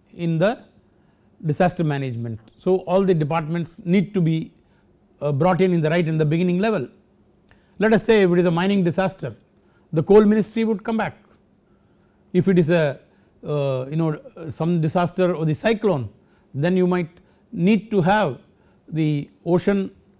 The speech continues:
uh, ministry which is concerned with the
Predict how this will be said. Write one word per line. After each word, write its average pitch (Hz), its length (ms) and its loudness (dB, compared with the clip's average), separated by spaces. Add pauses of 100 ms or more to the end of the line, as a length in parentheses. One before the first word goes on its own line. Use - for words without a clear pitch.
(320)
uh, 143 640 -2
ministry 180 680 -2 (340)
which 160 160 -2
is 170 120 -2
concerned 175 480 0
with 151 140 -4 (120)
the 135 360 -6